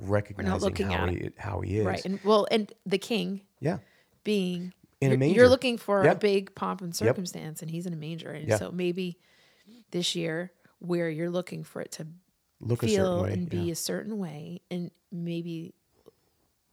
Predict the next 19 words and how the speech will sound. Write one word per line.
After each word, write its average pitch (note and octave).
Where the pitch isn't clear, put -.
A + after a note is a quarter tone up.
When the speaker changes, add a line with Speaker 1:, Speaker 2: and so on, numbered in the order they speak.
Speaker 2:
if F3
you're D#3+
sensi-, -
like, F3
be G3
sensitive F3
to D#3+
the D#3+
Holy D#3
Spirit D#3
to -
say, D#3
"Okay, E3+
but F3
maybe F3
he's E3
over -
here." -
Speaker 1:
Yeah. G#2